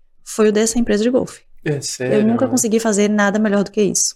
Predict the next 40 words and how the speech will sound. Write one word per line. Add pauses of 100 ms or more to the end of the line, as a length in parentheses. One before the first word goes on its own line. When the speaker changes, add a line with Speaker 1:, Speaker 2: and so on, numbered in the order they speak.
(120)
Speaker 1:
Assim,
a
gente
faz
excelentes
planejamentos,
inclusive
o
da
própria
Estalo,
que
é
uma
empresa
de
sucesso,
Speaker 2:
Aham.
Speaker 1:
que
cresceu
na
pandemia
de
duzentos
e
quarenta
e
dois
por
cento. (320)
Speaker 2:
Animal.
Speaker 1:
Né?
Mas (800)
aquele
planejamento
pra
mim
ali
Speaker 2:
Nada
supera.